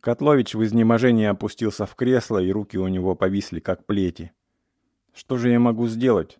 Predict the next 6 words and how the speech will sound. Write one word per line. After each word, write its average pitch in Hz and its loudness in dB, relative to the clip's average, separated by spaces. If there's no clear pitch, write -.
спросил 82 -8
я. 80 -6
"Внушить 120 0
ей, 147 0
убедить, 107 0
посудите. 104 -6